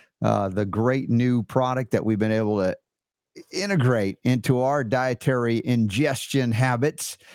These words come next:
And this one's a great one because it's combined with delicious, with even more delicious and more nutritious. We got all that coming. So if you wanna learn nutrition today, we got some of that coming up. Also, we're scheduled hour two, the Patriot Barbie, Lindsey Graham, not the Lindsey Graham from South Carolina, though,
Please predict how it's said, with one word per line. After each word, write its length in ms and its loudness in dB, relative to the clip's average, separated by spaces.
And 100 4
this 140 0
one's 140 -2
a 60 2
great 240 0
one 180 -4
because 300 -2
it's 140 -6
combined 480 2
with 140 0
delicious, 500 0
with 200 -2
even 220 2
more 180 2
delicious 540 -2
and 100 0
more 240 2
nutritious. 640 0
We 80 0
got 160 2
all 180 0
that 160 -2
coming. 200 0
So 120 0
if 80 0
you 80 2
wanna 140 0
learn 160 0
nutrition 400 -2
today, 160 2
we 100 -2
got 160 0
some 100 0
of 60 2
that 160 0
coming 200 2
up. 180 -2
Also, 320 2
we're 100 0
scheduled 380 0
hour 200 0
two, 220 0
the 100 0
Patriot 600 0
Barbie, 440 2
Lindsey 340 0
Graham, 300 0
not 200 0
the 80 -2
Lindsey 280 0
Graham 380 0
from 360 0
South 240 -2
Carolina, 420 2
though, 220 0